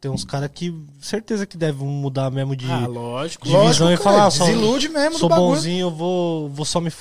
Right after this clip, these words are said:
Speaker 1: fuder.
Speaker 3: designado.
Speaker 2: Não, mano,
Speaker 3: O cara
Speaker 2: quando
Speaker 3: fica
Speaker 2: eu,
Speaker 3: designado.
Speaker 2: quando eu trampava C L T mesmo, mano, que eu ganhava novecentos conto, quantas vezes, mano?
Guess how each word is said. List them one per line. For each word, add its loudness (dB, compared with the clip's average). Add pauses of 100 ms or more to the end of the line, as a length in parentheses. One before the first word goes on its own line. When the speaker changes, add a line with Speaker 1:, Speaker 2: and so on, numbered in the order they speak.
Speaker 1:
fuder. -2
Speaker 3:
designado. 4
Speaker 2:
Não, -4
mano, -4
Speaker 3:
O -8
cara -4
Speaker 2:
quando 0
Speaker 3:
fica -2
Speaker 2:
eu, 0
Speaker 3:
designado. 0
Speaker 2:
quando -6
eu -10
trampava -16
C -20
L -16
T -20
mesmo, -16
mano, -14
que -18
eu -16
ganhava -12
novecentos -14
conto, -20
quantas -20
vezes, -18
mano? -20